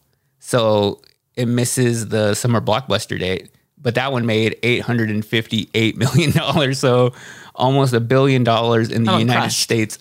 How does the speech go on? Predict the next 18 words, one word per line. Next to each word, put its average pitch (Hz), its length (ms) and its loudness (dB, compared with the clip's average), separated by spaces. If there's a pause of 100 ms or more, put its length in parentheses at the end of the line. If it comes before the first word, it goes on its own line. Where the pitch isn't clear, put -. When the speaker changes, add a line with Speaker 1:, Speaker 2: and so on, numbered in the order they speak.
Speaker 1:
alone. 113 540 0
So 117 220 0
that 123 400 -2 (320)
is 135 240 2
insane. 135 720 2 (280)
And 135 220 4
then 139 240 4
since 139 320 -2
we 147 200 2
are 139 100 0
here 170 460 0
at 120 180 -2
the 123 200 -2
end 131 220 0
of 117 120 -2
the 110 80 -4
twenty 117 340 -2
tens, 117 640 -2